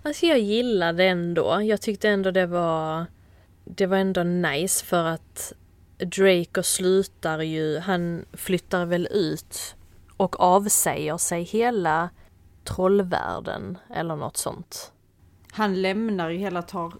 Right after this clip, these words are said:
Speaker 2: eh, trollkarlsamhället, eh, och den hela magiska, eh, världen och lever som mugglare för att, eh,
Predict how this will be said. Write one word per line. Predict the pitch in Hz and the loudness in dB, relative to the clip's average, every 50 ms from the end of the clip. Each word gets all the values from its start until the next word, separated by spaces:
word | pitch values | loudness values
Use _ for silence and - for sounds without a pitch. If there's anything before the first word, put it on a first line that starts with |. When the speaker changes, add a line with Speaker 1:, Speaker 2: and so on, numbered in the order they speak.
| _ - | _ -8
Speaker 2:
eh, | 190 196 175 | -8 -8 -8
trollkarlsamhället, | - - 202 196 - - 175 156 160 - 175 165 156 170 151 165 151 151 151 151 151 165 170 - - - - | -8 -8 -8 -8 -6 -8 -10 -10 -8 -8 -10 -8 -8 -8 -8 -10 -10 -8 -8 -8 -8 -8 -10 -12 -14 -20 -14
eh, | - - 180 | -10 -8 -8
och | 170 - 185 185 180 175 | -6 -4 -4 -4 -4 -4
den | - 185 180 | -4 -6 -6
hela | 151 190 185 175 175 160 | -4 -4 -4 -4 -4 -4
magiska, | 165 185 170 151 147 147 170 175 - - - 165 165 160 160 151 156 151 | -4 -4 -4 -6 -6 -8 -10 -12 -12 -10 -8 -6 -4 -4 -4 -6 -6 -6
eh, | 151 143 135 | -6 -8 -8
världen | 175 170 196 170 147 151 151 165 165 160 170 165 | -6 -4 -4 -4 -4 -6 -8 -8 -10 -8 -8 -10
och | - - 175 170 170 170 175 175 | -10 -8 -8 -8 -6 -6 -6 -6
lever | 180 175 170 151 156 165 | -6 -6 -6 -6 -8 -10
som | - - 180 175 170 175 | -8 -6 -6 -4 -4 -4
mugglare | 185 175 - 170 160 160 147 147 160 - 165 | -6 -6 -8 -10 -10 -8 -10 -10 -10 -10 -12
för | - - - - 170 151 151 151 156 | -12 -12 -10 -8 -6 -6 -6 -8 -8
att, | 156 160 - _ - - - - - - - - - - - - - - - - - | -10 -12 -12 _ -18 -20 -20 -20 -20 -20 -20 -20 -20 -20 -20 -20 -20 -20 -20 -20 -18
eh, | - 196 190 185 165 175 175 - - | -12 -8 -8 -6 -6 -6 -8 -10 -12